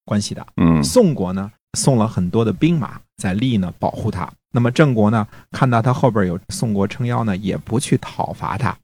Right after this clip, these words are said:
Speaker 2: 嗯。
Speaker 1: 所以郑厉公呢虽然成了流亡的国君呢，但是在河南禹州住着呢，也住得挺舒服。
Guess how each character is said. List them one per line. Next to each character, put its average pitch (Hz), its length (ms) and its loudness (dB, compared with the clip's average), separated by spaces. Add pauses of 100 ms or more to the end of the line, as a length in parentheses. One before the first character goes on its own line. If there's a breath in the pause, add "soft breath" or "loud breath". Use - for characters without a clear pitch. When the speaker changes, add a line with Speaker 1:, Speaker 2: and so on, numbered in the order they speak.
Speaker 2:
嗯。 - 200 -12 (200)
Speaker 1:
所 131 160 2
以 135 40 6
郑 135 200 0
厉 127 100 0
公 139 160 -2
呢 123 160 0
虽 120 160 0
然 139 140 2
成 120 180 -2
了 120 80 2
流 107 200 0
亡 120 220 2
的 104 80 2
国 98 220 -2
君 101 160 0
呢， 95 160 0
但 123 160 0
是 117 80 0
在 98 160 0
河 110 180 -2
南 131 220 2
禹 98 140 0
州 117 180 4
住 131 240 0
着 98 80 0
呢， 92 220 -2
也 92 100 -2
住 117 180 -2
得 101 80 2
挺 95 160 -6
舒 156 240 4
服。 123 240 -2